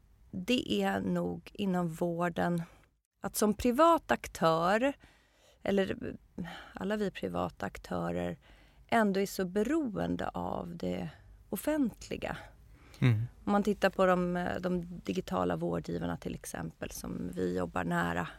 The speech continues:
Speaker 1: ehm, så är de, de är beroende av ersättning, eh, som kommer från,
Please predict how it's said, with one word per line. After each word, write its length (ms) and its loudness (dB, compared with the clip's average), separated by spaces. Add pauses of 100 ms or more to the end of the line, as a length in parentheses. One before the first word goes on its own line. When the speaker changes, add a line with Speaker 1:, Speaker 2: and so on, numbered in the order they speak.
(160)
Speaker 1:
ehm, 540 -6 (680)
så 160 -2
är 80 6
de, 580 4
de 320 6
är 80 6
beroende 560 0
av 100 -4
ersättning, 1040 -4 (240)
eh, 320 -6
som 200 -2
kommer 240 -4
från, 360 -4